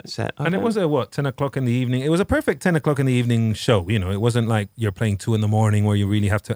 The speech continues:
Speaker 2: amp it up and stuff. But, um,
Speaker 1: I, I was gonna, no, I find myself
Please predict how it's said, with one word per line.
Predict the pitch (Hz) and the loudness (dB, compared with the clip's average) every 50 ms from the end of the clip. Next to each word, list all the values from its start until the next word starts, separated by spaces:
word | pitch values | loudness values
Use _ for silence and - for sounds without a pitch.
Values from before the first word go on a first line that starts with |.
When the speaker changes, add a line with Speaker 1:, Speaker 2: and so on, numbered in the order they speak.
| - | 0
Speaker 2:
amp | 117 113 104 - | 2 2 2 2
it | 110 104 | 0 0
up | 104 104 - | 0 0 0
and | 104 98 | -4 -6
stuff. | - - 107 101 - _ _ - - - - - - _ - | -4 -2 -4 -4 -4 _ _ -20 -20 -20 -20 -20 -20 _ -4
But, | 131 135 135 135 135 | 0 2 2 4 4
um, | 135 135 131 131 131 131 127 123 123 107 - _ _ - | 2 2 2 4 4 4 4 4 2 2 -2 _ _ -2
Speaker 1:
I, | - 220 214 - _ _ _ _ _ _ _ _ _ _ _ _ _ _ _ _ _ - | 0 0 0 -2 _ _ _ _ _ _ _ _ _ _ _ _ _ _ _ _ _ -2
I | 220 | 0
was | 247 | 0
gonna, | 269 269 277 | 2 2 4
no, | 294 285 240 | 4 4 4
I | 247 269 | 4 2
find | 262 - - 302 311 302 | 2 2 2 2 4 4
myself | 302 311 - - 254 220 185 - - | 2 2 2 2 2 2 2 0 -6